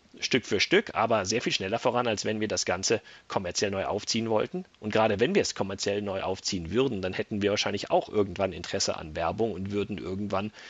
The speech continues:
vielleicht auch werden wie Google, weil die waren auch mal die Guten.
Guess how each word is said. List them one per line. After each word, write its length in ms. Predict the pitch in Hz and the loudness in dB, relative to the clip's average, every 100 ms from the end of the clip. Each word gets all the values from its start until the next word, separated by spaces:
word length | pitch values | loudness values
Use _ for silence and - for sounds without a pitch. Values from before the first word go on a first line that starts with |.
| - | -18
vielleicht 460 | - 101 92 - - | -2 2 2 0 2
auch 280 | 151 - - - - | 2 2 -6 -16 -2
werden 360 | 90 95 110 - - | 0 0 -2 -8 -8
wie 80 | - | -4
Google, 320 | 123 175 101 - | 0 -2 -4 -4
weil 240 | 90 95 - - | -2 -2 -4 -14
die 300 | - 80 104 | -14 -4 0
waren 180 | 95 110 | 2 2
auch 160 | - - | 2 2
mal 140 | 87 | -2
die 100 | 80 | -4
Guten. 300 | 73 65 - | -8 -10 -14